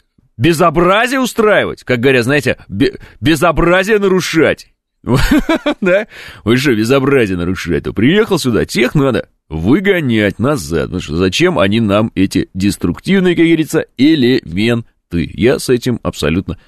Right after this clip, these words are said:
согласен. Почему я с этим согласен? Потому что я это и сказал.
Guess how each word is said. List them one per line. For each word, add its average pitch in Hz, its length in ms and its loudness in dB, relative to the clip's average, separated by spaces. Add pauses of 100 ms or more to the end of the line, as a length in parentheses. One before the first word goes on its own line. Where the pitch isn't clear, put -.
согласен. 90 640 0
Почему 110 340 0
я 104 60 2
с 98 80 -6
этим 104 180 -4
согласен? 160 500 0 (260)
Потому 147 320 0
что 120 160 -2
я 92 220 4
это 92 120 0
и 85 200 -8
сказал. 71 580 -6